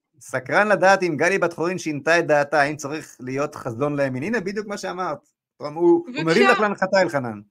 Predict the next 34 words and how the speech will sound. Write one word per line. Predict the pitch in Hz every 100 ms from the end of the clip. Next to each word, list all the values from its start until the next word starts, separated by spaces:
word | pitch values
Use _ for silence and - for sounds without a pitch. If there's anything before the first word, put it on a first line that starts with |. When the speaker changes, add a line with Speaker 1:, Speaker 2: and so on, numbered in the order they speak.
| - - _ _ _ -
Speaker 1:
האם | 175 226
צריך | 226 185
להיות | 214 208
חזון | 185 160 196 185
לימין, | 170 170 160
גלי? | 127 143 127 95 _ _ _ _ _ _
שואל | - 127 147
אלחנן. | 147 127 117 98 - -
Speaker 2:
חייב | - 247 349
להיות | 415 392
חזון | - 240 254 247
ל-, | 233 208 202 208
לימין, | 196 185 185 185 254 - _ _ _ -
ואני | 220 254
רוצה | 240 277
להגיד | 302 359 370
לך | 370
איפה | 330 330 359
הוא | 339
נמצא. | 311 - 320 226 _ _ _ _ _ _ _ _ _ _
א-, | 233 -
אתה, | 240 247 214
אתה | 208
יודע | 240 285 359
מה? | 381 370 _ _ - 190
ואני, | 277 254 277 269
אני, | 277 277
תן | 330 359
לי | 359 208
דקה. | 220 247 165 _ _ _ _ _ _ _
Speaker 1:
כן. | - 117 107 101 _ _ _ _ _ _
Speaker 2:
פיטרסון | 339 359 440 - 349
לימד | 302 262 285 294
אותי | 294 185 208